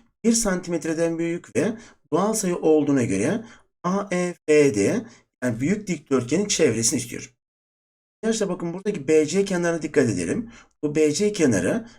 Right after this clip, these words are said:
hem kırk ikinin, otuz beşin ortak kenarı gençler. Yani aslında ortak böleni gibi düşüneceğiz. Hadi kırk iki ve otuz beşi bölen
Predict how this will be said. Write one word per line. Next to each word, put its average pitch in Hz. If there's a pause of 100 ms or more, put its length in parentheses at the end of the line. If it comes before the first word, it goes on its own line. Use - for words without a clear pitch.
(160)
hem 214
kırk 147
ikinin, 131 (420)
otuz 156
beşin 147 (320)
ortak 196
kenarı 127
gençler. 110
Yani 165 (120)
aslında 156 (280)
ortak 185
böleni 117
gibi 175
düşüneceğiz. 180 (440)
Hadi 190
kırk 151
iki 196
ve 196
otuz 170
beşi 151 (400)
bölen 175